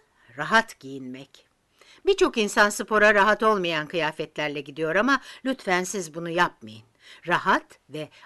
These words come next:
aynı zamanda spora uygun kıyafetler seçin. En önemlisini en sona sakladım. Sporda yapacağınız egzersizler konusunda iyi düşünün.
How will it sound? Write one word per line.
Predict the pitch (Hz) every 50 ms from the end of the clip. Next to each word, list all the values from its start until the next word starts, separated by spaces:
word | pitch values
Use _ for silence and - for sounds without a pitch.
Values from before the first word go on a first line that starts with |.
| _ _
aynı | - 202 226 254 254 247 247
zamanda | 240 240 220 214 214 208 208 202 247 269
spora | - - - - - 175 170 190 -
uygun | - 151 165 156 135 196 220 233 214
kıyafetler | - 170 151 135 143 139 - 143 139 _ - 131 127
seçin. | 127 - - 123 107 - - 117 117 _ _ _ _ _ _ _ _ _ _ _ _ _ _ _ _ _ _ _ _ _ _ _ _ _ _ _ _ _ _ _ _ _ -
En | 294 403 427 359
önemlisini | 277 233 214 208 202 196 196 196 196 196 - - 220 214 220 247 285 339 392 427 453 _ _ _ _ _ _
en | 190 208 208 202 185
sona | - - 175 156 151 143
sakladım. | 139 - 156 143 - _ - 123 127 120 117 120 _ _ _ _ _ _ _ _ _ _ _ _ _ _ _ _ _ _ - _ _
Sporda | - - 349 349 - 339 339 349 359
yapacağınız | 359 370 302 220 - 226 - 208 196 190 185 190 185 170
egzersizler | 170 170 165 143 185 180 185 180 - - 165 151 185 180 190 -
konusunda | - - 160 156 156 - - 165 160 165 165 - -
iyi | 160 170 160 147 -
düşünün. | 139 - - - 110 110 113 113